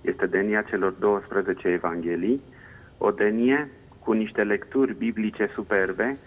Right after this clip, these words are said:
prin care aflăm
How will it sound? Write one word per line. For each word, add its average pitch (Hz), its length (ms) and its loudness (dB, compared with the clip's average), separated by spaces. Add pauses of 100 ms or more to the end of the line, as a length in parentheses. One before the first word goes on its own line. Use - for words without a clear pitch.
(460)
prin 120 200 0
care 110 520 0 (680)
aflăm 127 680 0